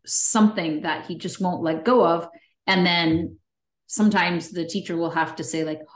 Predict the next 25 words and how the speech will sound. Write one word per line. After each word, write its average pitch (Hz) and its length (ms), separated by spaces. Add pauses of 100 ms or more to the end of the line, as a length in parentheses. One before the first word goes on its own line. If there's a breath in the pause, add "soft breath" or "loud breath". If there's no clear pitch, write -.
(120 loud breath)
"Oh, 311 440
so-and-so 269 640
is 208 100
waiting 240 380
for 208 140
you 175 180
with 208 140
a 208 40
surprise." 196 760 (180 soft breath)
And 208 160
then, 185 220 (100)
boom, - 400
he - 180
snaps 277 600
right 269 180
out 254 160
of 165 100
it 156 240 (100)
and 180 160
can 180 140
move 180 220
on. 220 320 (200 soft breath)
Now, 196 100
that's 214 260
gonna 175 440